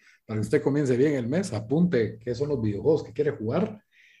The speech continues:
y listo, ¿verdad? No sé por qué les hablo como si fueran señores. Apunte, por favor, tome nota.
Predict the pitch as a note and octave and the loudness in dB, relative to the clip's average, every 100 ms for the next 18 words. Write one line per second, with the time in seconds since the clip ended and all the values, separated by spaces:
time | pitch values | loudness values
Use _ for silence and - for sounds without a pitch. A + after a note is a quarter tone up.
0 | _ _ G#2 F2+ E2+ F2 F2 B2 F3 - | _ _ -16 -14 -14 -20 -8 0 0 0
1 | F#2+ F2 B2+ B2 D3+ D3 C#3+ C3+ C#3+ D3 | -4 -4 -6 -4 -2 0 0 2 2 2
2 | B2+ F#2 - B2 C#3 - - C#3 B2+ - | 0 -6 -6 -4 -4 -4 -6 -4 -6 -6
3 | - G#3 G3+ A2+ - F3 C3 F#3 G#3 C#3+ | 0 2 2 -2 0 0 4 6 8 8
4 | F3+ C3+ D#3+ D3 G3 D#3 D3+ C#3+ C#3+ | 6 6 4 4 4 4 2 0 -4